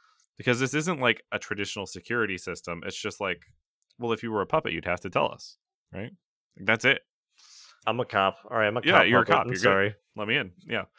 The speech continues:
Speaker 1: Um, and so it does so much for world building, that first lie. And then it, it is, I think, the only mandatory lie in the game.
Speaker 2: Yes.
Speaker 1: You have to lie to proceed.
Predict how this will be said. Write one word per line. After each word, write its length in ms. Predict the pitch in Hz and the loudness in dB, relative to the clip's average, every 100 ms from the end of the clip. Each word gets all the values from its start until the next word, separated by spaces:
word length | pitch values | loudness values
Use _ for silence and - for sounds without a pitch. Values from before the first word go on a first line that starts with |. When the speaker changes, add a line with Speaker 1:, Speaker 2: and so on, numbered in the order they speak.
| - - - _ _ _ - | -20 -20 -20 _ _ _ -8
Speaker 1:
Um, 460 | 101 95 90 90 90 _ _ _ _ | -4 -4 -4 -10 -18 _ _ _ _
and 100 | 113 | -6
so 120 | 151 | -2
it 60 | 156 | 0
does 200 | 165 156 | 0 0
so 160 | - 113 | -2 -2
much 260 | 92 90 | -2 -6
for 140 | - 85 | -8 -8
world 300 | 76 80 92 | -6 -6 -4
building, 300 | 101 107 107 | -4 -4 -6
that 160 | 85 78 | -8 -8
first 320 | 90 87 - | -10 -8 -4
lie. 180 | 82 95 | -2 -2
And 160 | 104 | -4
then 120 | 104 113 | -4 -2
it, 160 | - | -2
it 220 | 113 113 | -4 -4
is, 500 | 113 117 113 110 - - _ | -2 -4 -4 -8 -12 -16 _
I 80 | 98 | -10
think, 480 | 92 - 101 101 - _ _ | -10 -10 -10 -10 -16 _ _
the 400 | 95 85 82 80 - | -20 -12 -10 -10 -10
only 680 | 87 95 123 143 156 160 - _ | -8 -6 -6 -8 -8 -10 -16 _
mandatory 720 | - 92 92 98 92 - 85 80 | -10 -4 -4 -4 -6 -6 -8 -8
lie 220 | 76 78 - | -8 -10 -10
in 120 | - | -14
the 100 | - | -16
game. 300 | - - 120 _ _ _ _ _ _ - | -20 -20 -20 _ _ _ _ _ _ -14
Speaker 2:
Yes. 380 | - - - - _ _ _ _ | -12 -12 -16 -20 _ _ _ _
Speaker 1:
You 140 | - 90 - - | -14 -12 -4 0
have 220 | 92 - | 0 -2
to 100 | 87 | -4
lie 160 | 82 78 | -2 -4
to 80 | |
proceed. 380 | 76 - - - | -8 -14 -16 -18